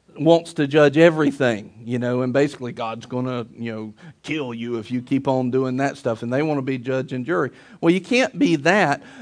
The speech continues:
but you're not, you actually are supposed to judge some things, but our, our wording here is a little bit different from the time I would say this is written in our English language today. This,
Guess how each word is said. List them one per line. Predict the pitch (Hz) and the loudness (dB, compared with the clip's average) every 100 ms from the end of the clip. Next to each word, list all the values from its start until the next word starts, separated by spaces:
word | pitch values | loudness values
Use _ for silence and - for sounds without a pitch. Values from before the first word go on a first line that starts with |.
| 202 | 4
but | 180 185 180 - _ - _ - | 10 12 10 0 _ -20 _ 2
you're | 196 | 6
not, | 220 262 - - - | 8 8 6 -6 -4
you | 180 220 | 4 6
actually | 240 208 196 185 | 6 4 0 2
are | 185 220 | 4 2
supposed | 220 180 156 175 165 - | 0 -2 4 4 4 0
to | 151 | -2
judge | 139 190 208 202 | 4 4 6 2
some | - 135 | -2 -4
things, | 127 135 131 127 | 0 0 0 -2
but | 139 147 | 0 4
our, | 147 143 | 4 2
our | 139 143 | 2 2
wording | 139 175 202 190 165 147 | 2 4 4 6 4 0
here | 147 151 147 | -2 0 2
is | 131 | 0
a | 139 | 0
little | 151 151 | 2 2
bit | 139 135 135 | 2 0 2
different | 165 165 143 - - | 0 0 -6 -6 -18
from | - 151 147 | -2 2 4
the | 139 | 2
time | 135 165 165 147 143 | 2 2 2 0 0
I | 143 | 0
would | 147 147 - | 2 0 0
say | 160 147 | 2 2
this | 135 151 131 | 2 -2 -2
is | 123 | -6
written | 131 175 147 135 | -2 0 0 -2
in | 135 | 0
our | 131 123 | 0 -2
English | 143 160 151 131 139 | -2 0 -2 -4 -4
language | 151 175 147 127 - | -4 -2 -2 -4 -6
today. | 143 170 160 139 - - 208 | -2 0 2 -2 -10 -20 -2
This, | 175 220 | 4 4